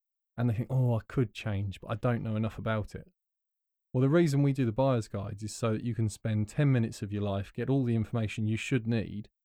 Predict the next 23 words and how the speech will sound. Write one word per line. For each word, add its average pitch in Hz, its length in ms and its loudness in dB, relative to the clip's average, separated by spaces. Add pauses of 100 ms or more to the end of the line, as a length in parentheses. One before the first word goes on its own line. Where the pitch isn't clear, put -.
(280)
and 135 140 4
if 147 120 0
you 143 60 0
think, 127 260 0 (760)
"Do - 80 -2
you - 20 2
know 160 180 2
what? 160 260 0 (460)
It's, - 280 -8 (600)
I 123 60 -2
really 139 360 4
like 131 180 4
the 131 60 0
look 135 200 2
of 139 60 2
that, 127 380 0
or 113 220 0
I 107 40 2
really 123 240 4
like 120 140 2
the 113 60 -8
performance, 113 680 0 (100)
but 110 240 -4